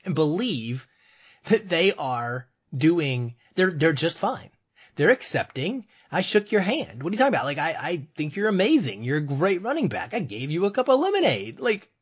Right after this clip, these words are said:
I'm not a white supremacist just 'cause I won't let you in the house. Like, that's the mindset we're dealing with, you know? And we need to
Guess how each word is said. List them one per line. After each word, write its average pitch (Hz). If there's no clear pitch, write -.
I'm 214
not 262
a 214
white 139
supremacist 131
just 139
'cause -
I 135
won't 135
let 123
you 113
in -
the -
house. 170
Like, 160
that's 254
the 190
mindset 151
we're 117
dealing 131
with, 95
you 151
know? 131
And 151
we 165
need 175
to 123